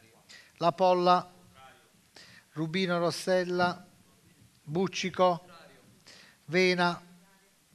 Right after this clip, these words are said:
Sansone? Morelli? Toto?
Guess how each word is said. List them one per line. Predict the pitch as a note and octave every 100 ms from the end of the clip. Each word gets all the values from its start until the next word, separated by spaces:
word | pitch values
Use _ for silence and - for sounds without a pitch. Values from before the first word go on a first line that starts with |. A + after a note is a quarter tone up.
| _ _ - -
Sansone? | - D#3+ E3+ D3+ F#3 F3 F3 F3 - - C#3+ - _ _ _ - - - _
Morelli? | D3+ E3+ F3 F3 E3+ E3+ F3 E3+ - - _ - C#3+ _ _ _ _ - - _
Toto? | - F3 F3 F3 F3+ F3 -